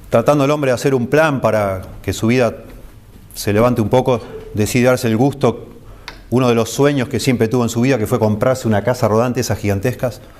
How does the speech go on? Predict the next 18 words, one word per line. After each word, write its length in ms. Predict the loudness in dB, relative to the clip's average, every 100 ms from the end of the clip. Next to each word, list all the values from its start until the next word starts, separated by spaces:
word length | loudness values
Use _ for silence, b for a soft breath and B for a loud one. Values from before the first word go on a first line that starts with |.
| B B B B B -12
se 100 | -4
la 160 | -2 2
compra, 360 | 0 2 0
no 100 | 0
tiene 160 | 0 0
problemas, 520 | 2 2 0 -2 -6 -16 -18
le 120 | -14 -4
sobra 220 | 0 0
el 60 |
dinero. 360 | 0 0 0 -4 -8 B B B B B B B B B B -20 -6
Bueno, 160 | -2 0
y 60 |
comienza 580 | 2 2 0 0 -2 -2
a 60 | -4
salir, 300 | -2 0 2
a 80 | 2
recorrer 340 | 0 0 0
ciudades, 840 | 2 2 2 2 0 -4 -8 -12